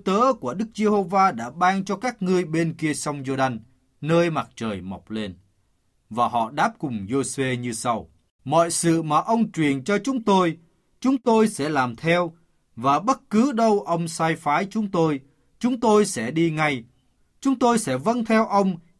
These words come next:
y như chúng tôi đã vâng theo Môi-se. Duy nguyện Giê-hô-va Đức Chúa Trời của ông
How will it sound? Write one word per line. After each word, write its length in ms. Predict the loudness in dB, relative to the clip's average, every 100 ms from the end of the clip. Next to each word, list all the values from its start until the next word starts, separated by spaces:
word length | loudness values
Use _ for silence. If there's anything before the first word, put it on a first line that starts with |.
| -4
y 200 | -2 0
như 200 | 0 0
chúng 220 | -2 0
tôi 240 | 2 2
đã 160 | 0 -6
vâng 280 | -4 -4 -4
theo 260 | -4 -4
Môi-se. 560 | -2 -4 -2 -2 -2 -2 -8 _ _ _ _
Duy 280 | 2 4 4
nguyện 380 | 4 2 0 -4
Giê-hô-va 640 | -4 -2 -4 0 2 2
Đức 100 | 0
Chúa 120 | -2 -2
Trời 260 | -2 -2 -2
của 200 | -2 -2
ông 360 | 0 0 0